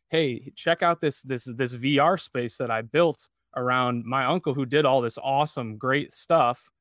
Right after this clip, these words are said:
I don't want you to just go and watch a couple YouTube videos or go on a Wikipedia page. I'm gonna curate this space. I'm gonna teach you about it." And that has, like,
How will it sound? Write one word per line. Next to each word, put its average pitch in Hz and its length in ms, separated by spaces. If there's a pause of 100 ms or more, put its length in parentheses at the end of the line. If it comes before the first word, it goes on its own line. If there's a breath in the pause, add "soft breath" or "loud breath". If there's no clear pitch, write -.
(800)
I 151 120
don't 175 140
want 170 200
you 160 60
to 139 100
just 127 200
go 127 220
and 120 80
watch 131 220
a 131 60
couple 131 280
YouTube 131 440
videos 120 640
or 113 120
go 123 140
on 127 120
a 117 60
Wikipedia 131 600
page. 113 300
I'm 143 140
gonna 156 120
curate 127 440
this 117 140
space. 135 540 (180)
I'm 147 60
gonna 131 100
teach 185 300
you 143 140
about 110 420
it." 110 120 (280)
And 135 120
that 202 140
has, 190 220
like, 127 220